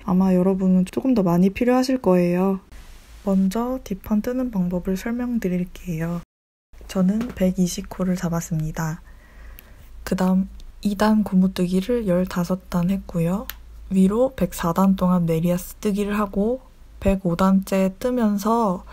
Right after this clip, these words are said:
진동을 들어갔어요. 진동은 이렇게 써준 대로 밑에서부터 위로 하시면 되고요.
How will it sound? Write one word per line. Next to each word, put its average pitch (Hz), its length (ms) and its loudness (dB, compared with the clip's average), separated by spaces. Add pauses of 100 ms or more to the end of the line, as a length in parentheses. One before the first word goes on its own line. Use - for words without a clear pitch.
(180)
진동을 220 580 2
들어갔어요. 175 840 -2 (140)
진동은 196 960 2
이렇게 180 300 -2
써준 233 580 -2
대로 180 240 2
밑에서부터 180 760 -2
위로 175 640 0 (720)
하시면 196 480 0
되고요. 185 600 -2